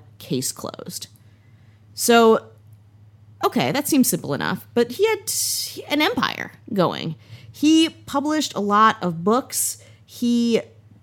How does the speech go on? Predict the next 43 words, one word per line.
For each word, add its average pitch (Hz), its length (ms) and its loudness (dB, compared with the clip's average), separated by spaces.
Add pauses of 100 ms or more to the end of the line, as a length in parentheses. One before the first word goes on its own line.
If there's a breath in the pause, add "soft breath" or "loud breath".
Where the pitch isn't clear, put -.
(280)
talked 240 360 -2
a 226 80 -2
lot 214 180 2
about 196 220 0
different 170 260 -4
studies 202 460 -2
that 196 100 -4
he 214 180 -2
had 196 380 0 (180)
used, 214 580 0
and 220 160 2 (120)
a 220 40 0
lot 240 140 4
of 392 60 0
this - 160 0
he 349 100 -2
did. 381 180 4
He - 140 -6
did 214 100 0
a 202 60 2
lot 196 160 6
of 208 80 0
study, 156 480 0
studies 147 420 -2
on 143 120 -2
this. 139 160 -6
He 175 140 -2
was 175 160 2
not, 185 320 4 (520 loud breath)
um, 156 440 2 (340 loud breath)
interested 208 880 2
in 156 440 0
non-scientific 302 680 0
research, 339 280 -4
but 220 120 0
his 233 160 0
research, 277 340 -2 (200)
research 269 300 0
was 220 120 0
all 190 140 2
really, 185 300 2
really 156 200 2
current. 170 440 -4